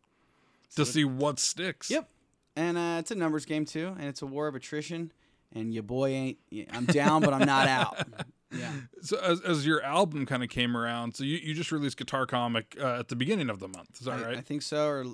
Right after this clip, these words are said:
Speaker 2: yeah. Yeah, yeah.
Speaker 1: So how, how did that kind of come about? Like, like I, like I said earlier, I mean, the album is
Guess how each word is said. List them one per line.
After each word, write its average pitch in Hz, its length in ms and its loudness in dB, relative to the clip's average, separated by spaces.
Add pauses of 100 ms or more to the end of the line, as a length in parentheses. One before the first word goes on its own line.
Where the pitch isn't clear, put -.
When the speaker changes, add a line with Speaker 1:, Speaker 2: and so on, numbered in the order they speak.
Speaker 2:
yeah. 123 260 -6 (380)
Yeah, 127 140 -8
yeah. 117 100 -4
Speaker 1:
So 165 160 -2
how, 180 260 -2
how 190 140 0
did 180 180 0
that 151 240 -4
kind 120 200 -4
of 110 100 -12
come - 180 2
about? 127 380 -2
Like, 143 140 -2
like 185 200 -2
I, 156 60 0
like 147 200 -4
I 139 40 -2
said 127 160 -6
earlier, 131 320 -2
I 123 160 -8
mean, 123 220 -4
the 131 180 -6 (100)
album 165 340 -4
is 123 300 -6